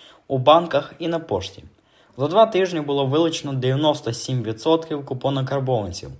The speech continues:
а в обіг введено понад трьох мільярдів гривень. Реформа пройшла організовано, без соціальних потрясінь і стала прикладом прозорої грошової трансформації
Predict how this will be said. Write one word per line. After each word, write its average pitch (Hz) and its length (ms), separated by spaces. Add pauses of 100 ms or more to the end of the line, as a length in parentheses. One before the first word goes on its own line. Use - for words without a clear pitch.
(340)
а 117 140
в 127 120
обіг 175 320
введено 156 400
понад 143 400 (340)
трьох 135 460
мільярдів 110 640 (100)
гривень. 98 480 (600)
Реформа 202 440
пройшла 139 680
організовано, 123 760 (100)
без 196 240
соціальних 131 540 (120)
потрясінь 143 640 (380)
і 240 140
стала 165 380
прикладом 139 640
прозорої 113 520
грошової 107 640
трансформації 117 880